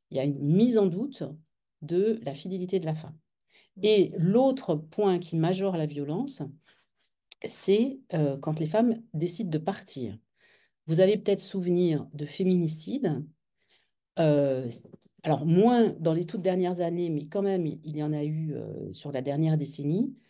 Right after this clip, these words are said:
Speaker 1: C'est quasiment tout le temps quand les femmes partent,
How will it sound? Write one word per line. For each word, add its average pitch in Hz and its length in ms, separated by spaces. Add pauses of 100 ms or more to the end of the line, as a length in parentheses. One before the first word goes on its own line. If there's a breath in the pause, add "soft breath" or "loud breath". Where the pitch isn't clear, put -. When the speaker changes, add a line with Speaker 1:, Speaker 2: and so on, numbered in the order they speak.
(200 loud breath)
Speaker 1:
C'est 190 480 (100)
quasiment 202 400
tout 190 140
le 170 60
temps 220 160
quand 190 180
les 170 100
femmes 175 280
partent, - 380